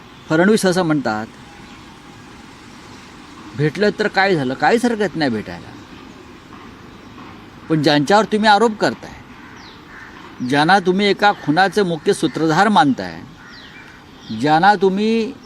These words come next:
बीडमधल्या मिर्झापूरचं, हां, मिर्झापूरचा डॉन मानताय, त्यांना तुम्ही रात्री गुपचूप भेटता आणि फडणवीस त्याचे समर्थन करतात, म्हणजे तुमचं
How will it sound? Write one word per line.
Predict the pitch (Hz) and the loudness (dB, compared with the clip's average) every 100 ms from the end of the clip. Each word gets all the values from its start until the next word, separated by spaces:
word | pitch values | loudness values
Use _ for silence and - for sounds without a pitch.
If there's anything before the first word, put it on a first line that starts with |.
| - 123 | -18 -12
बीडमधल्या | 107 165 202 190 175 175 196 214 214 - - - - - - - - - - - - - - - - | -2 2 2 2 -2 2 4 4 2 -6 -18 -20 -20 -20 -20 -20 -20 -20 -20 -20 -20 -20 -20 -20 -8
मिर्झापूरचं, | 120 139 151 151 202 202 208 147 107 107 139 - - - - - - - - - - - - - - - - - - | -2 2 4 4 4 4 0 0 -6 -6 -16 -20 -20 -20 -20 -20 -20 -20 -20 -20 -20 -20 -20 -20 -20 -20 -20 -18 -2
हां, | 190 214 | 2 2
मिर्झापूरचा | 139 143 143 202 170 147 165 | 2 0 2 2 2 -2 -2
डॉन | 139 151 214 | 2 2 4
मानताय, | 190 120 98 98 85 87 - - - - - - - - - - - - - | 2 0 -2 -8 -14 -16 -20 -20 -20 -20 -20 -20 -20 -20 -20 -20 -20 -20 -8
त्यांना | 139 147 190 | -2 0 0
तुम्ही | 185 190 196 | 0 0 0
रात्री | 139 143 175 | 0 2 0
गुपचूप | 143 - 196 | 0 -2 -2
भेटता | 147 113 - 87 - - - - - - - - - - - - - - - - - - - | -2 -2 -4 -6 -8 -20 -20 -20 -20 -20 -20 -20 -20 -20 -20 -20 -20 -20 -20 -20 -20 -20 -10
आणि | 147 175 | -6 -6
फडणवीस | - 139 160 190 196 | -4 -2 0 0 0
त्याचे | 180 202 | -2 -4
समर्थन | 202 226 240 220 202 | -2 0 0 0 -2
करतात, | 170 165 | -2 -4
म्हणजे | 156 160 214 | -4 -2 -2
तुमचं | 196 180 214 226 220 | 0 -2 2 2 0